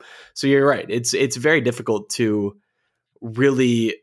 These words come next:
dominate a space. And right now, League of Legends is that leader, but, you know, it's tough. And I think Overwatch has tried, their goals for this investment are based on two different things. And one is a move to linear television.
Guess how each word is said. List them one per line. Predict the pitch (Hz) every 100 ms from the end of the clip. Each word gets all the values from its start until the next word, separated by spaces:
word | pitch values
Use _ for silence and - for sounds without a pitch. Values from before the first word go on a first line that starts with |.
| _ 123 117
dominate | 120 123 123 117 107
a |
space. | - - 110 90 -
And | 117
right | 156
now, | 156
League | 131 123
of | 113
Legends | 113 107 101
is | 120 110
that | 104 - 120
leader, | 127 139 143 -
but, | 107 101 _ - - - _ _ _
you | 147
know, |
it's | 147 -
tough. | - 202 110 - -
And | 135
I | 135
think | 208 156
Overwatch | 143 175 147 127 120
has | 135 120
tried, | - 131 131 120 - _
their | 135 180
goals | 165 147 143 135 - - - -
for | 147
this | 135 123
investment | 123 127 - 123 -
are | 117 110
based | 113 117 123
on | 113
two | - 156
different | 151 131
things. | - - -
And | 120 117
one | 143 185
is | 175
a |
move | 135 135 139 -
to | 139
linear | 117 127 143
television. | 139 107 104 107 175